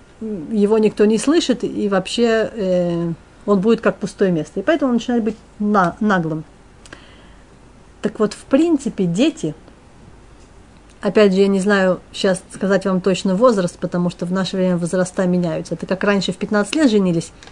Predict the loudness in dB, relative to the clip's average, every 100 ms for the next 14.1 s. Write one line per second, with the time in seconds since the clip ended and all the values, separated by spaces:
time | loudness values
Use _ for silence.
0 | -20 -20 -20 -12 -8 0 0 2 0 2
1 | 2 2 2 2 2 -2 0 0 0 0
2 | 0 0 -2 -2 -4 -4 -10 -14 -20 -20
3 | -20 -20 -20 2 4 4 4 4 4 2
4 | 2 2 2 2 2 2 0 -2 -8 -16
5 | -20 -20 -20 -20 -20 -10 -2 4 6 8
6 | 6 4 -2 -10 -20 -20 -20 2 4 6
7 | 4 2 0 -2 -6 -6 -10 -20 -20 -20
8 | -20 -20 -20 -20 -20 -8 -4 -2 0 2
9 | 2 2 2 2 2 -2 -2 0 2 2
10 | 2 0 -2 -4 -4 -2 -2 -2 -4 -6
11 | -8 -8 -4 -2 -2 -2 -4 -4 -4 -4
12 | -4 -6 -10 -20 -20 -20 -20 -20 0 4
13 | 4 2 -2 0 4 6 4 2 -2 -4